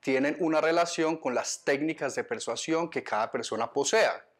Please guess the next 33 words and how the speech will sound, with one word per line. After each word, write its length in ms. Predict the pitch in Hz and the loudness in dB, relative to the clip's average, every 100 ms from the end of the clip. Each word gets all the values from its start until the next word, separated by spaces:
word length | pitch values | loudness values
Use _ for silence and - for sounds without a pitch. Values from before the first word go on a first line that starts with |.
| _ - - - | _ -20 -20 -4
Por 140 | 151 180 | 0 4
lo 120 | 220 | 4
tanto, 400 | 208 170 160 185 | 2 0 0 0
mientras 580 | 151 123 - 113 110 135 | 0 -2 -2 -4 -2 -2
mejor 460 | 127 117 156 226 | -2 0 0 0
seductora 760 | - 196 143 - 151 156 180 180 | 2 2 2 -2 0 2 2 0
seas, 480 | - 170 156 160 | 2 4 4 2
mucho 280 | 139 127 - | 0 -6 -2
más 180 | 175 170 | 0 2
fácil 380 | 160 151 185 175 | 2 2 -2 0
te 120 | 214 | 2
será 380 | 214 202 190 190 | 4 4 4 4
enamorar 540 | 127 113 104 101 104 - | 0 -6 -6 -4 -4 -4
a 80 | 113 | -8
tu 200 | - 107 | -8 -6
hombre. 360 | 107 98 101 | -6 -6 -10
Por 180 | - 185 | 0 2
eso, 360 | 190 175 180 180 - - - | 4 2 0 -4 -20 -20 -4
hoy 80 | |
vamos 220 | 147 185 180 | 2 4 4
a 20 | |
estudiar 540 | - 147 143 143 - - - | 2 2 4 4 0 -10 0
varios 280 | 175 180 | 4 4
secretos 560 | 151 - 143 139 180 165 | 2 2 2 4 2 2
de 80 | 135 | 4
varias 300 | 127 143 151 | 4 4 4
seductoras 500 | 147 131 - 131 151 | 2 2 0 2 2
de 80 | 139 | 2
la 80 | |
historia 760 | 120 - - 127 127 139 151 - - - | 0 -4 -4 0 2 2 0 -2 -18 -2
y 100 | 175 | 2
así 360 | 208 208 208 214 | 2 4 0 2
podrás 500 | 170 143 139 139 | 2 4 4 2